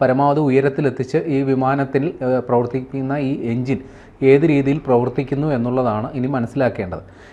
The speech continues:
ഇതിനു വേണ്ടി റഷ്യയുടെ ഒരു ഐ എൽ എഴുപത്തിയാറ് ഒരു, ഏഹ്, ചരക്ക് വിമാനമാണ്. നാല് എഞ്ചിൻ, ഏഹ്, ഉള്ള ഒരു വലിയ ചരക്ക് വിമാനമാണ് ഈ ഐ എൽ എഴുപത്തിയാറ്. അതിൽ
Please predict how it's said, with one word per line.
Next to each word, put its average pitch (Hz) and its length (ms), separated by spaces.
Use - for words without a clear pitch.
ഇതിനു 156 220
വേണ്ടി 156 420
റഷ്യയുടെ 147 540
ഒരു 143 360
ഐ 147 260
എൽ 185 200
എഴുപത്തിയാറ് 131 720
ഒരു, 139 420
ഏഹ്, 131 200
ചരക്ക് 135 340
വിമാനമാണ്. 123 720
നാല് 135 300
എഞ്ചിൻ, 135 300
ഏഹ്, 127 540
ഉള്ള 123 340
ഒരു 131 120
വലിയ 127 360
ചരക്ക് 120 280
വിമാനമാണ് 123 720
ഈ 139 200
ഐ 123 140
എൽ 139 120
എഴുപത്തിയാറ്. 117 800
അതിൽ 175 340